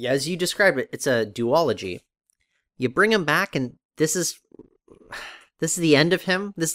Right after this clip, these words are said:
this could potentially be the end of Billy Campbell in all of Star Trek lore. I think they'll give him at least something else. And Cam, if he doesn't come to the rescue in the season three finale of Star Trek Picard,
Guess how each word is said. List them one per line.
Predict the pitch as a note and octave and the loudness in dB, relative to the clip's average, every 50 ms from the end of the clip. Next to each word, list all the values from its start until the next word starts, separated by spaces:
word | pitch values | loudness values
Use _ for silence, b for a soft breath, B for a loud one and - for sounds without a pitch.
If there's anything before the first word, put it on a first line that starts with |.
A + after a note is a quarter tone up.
| - - F3 | -8 -8 -6
this | D#3+ E3+ F3+ - - | -2 0 0 0 -2
could | - - A3 F3+ - | -2 -2 -4 -4 -4
potentially | - D#3+ - - F3+ E3+ - - F3 | -10 -14 -10 -10 -8 -8 -8 -8 -6
be | E3+ D#3 E3 | -4 -4 -2
the | D3+ D#3 D#3 D#3 D3+ D3+ | 0 2 2 4 4 4
end | C#3+ C#3 C#3 D3+ D#3 - | 2 2 0 -2 -4 -6
of | - C3 A#2 A2 A2+ | -6 -6 -6 -2 -2
Billy | C#3 C#3+ D3+ D3+ | -2 0 -2 -2
Campbell | - - - C#3+ C#3+ D3 D3+ D3+ C#3 C#3 | -6 -4 -4 -2 0 2 2 2 2 2
in | C#3 | 2
all | C3 C3 C#3 | 2 2 0
of | C3+ B2+ | 0 -2
Star | - - C#3 C3+ | -2 -2 -2 -2
Trek | - - - - - | -2 -6 -14 -12 -10
lore. | - A#2+ B2 D3+ G3 A3+ b b b b b b b b b | -8 -4 -2 -2 -2 -4 b b b b b b b b b
I | b E3 | b -2
think | E3+ - A3 F#3 | 2 2 2 4
they'll | F3+ E3 D#3 | 4 2 4
give | C#3+ D3+ C#3+ B2 | 6 4 2 4
him | A#2+ A#2+ A2 G#2 G#2 G2 G2+ _ _ _ - | 2 -2 -2 -2 -4 -6 -8 _ _ _ -10
at | - C3 | -8 -4
least | D3+ D#3+ D#3+ - | -4 -4 -2 -2
something | D3 C3 - B2 A2 | -4 -4 -4 -4 -2
else. | G#2 G#2 A2 - - | -2 -4 -4 -4 -4
And | - C3+ B2+ B2 B2 B2 b b b b b - | -2 0 0 0 0 -2 b b b b b -2
Cam, | - D#3 D3 C#3 | 2 2 2 2
if | C3 - | 0 -4
he | - - | -4 0
doesn't | - A3 G#3+ - F3 - | 0 2 2 0 -2 -2
come | - D#3+ D#3+ | -2 -2 -2
to | E3 - | -2 -2
the | - C#3+ | 0 2
rescue | C#3+ C#3+ C#3+ - - - D3+ D3 D3 D3 D3 - - | 2 2 2 0 -2 -2 0 2 2 2 2 0 -4
in | - - A#2+ | -8 -6 -4
the | A#2+ A#2+ A#2 A2+ _ _ B B B B B B B B - | -4 -4 -4 -4 _ _ B B B B B B B B -6
season | - - - - D#3 D3+ D3+ D3 | -4 -2 -2 0 -2 0 0 -2
three | C#3 - - D3+ D3 | -2 -2 -2 -2 -2
finale | D3 - C3 A#2+ A#2+ A2+ - - F3 C#3+ | -2 -2 2 4 4 4 6 6 6 6
of | C3 B2 | 6 4
Star | - - B2+ B2 | 2 2 0 2
Trek | - C3 B2 | 2 -2 -2
Picard, | - B2+ A#2+ - - A#2+ A#2 A#2 A#2+ A#2 A#2+ - | -2 -4 -4 0 2 2 4 4 4 2 0 -4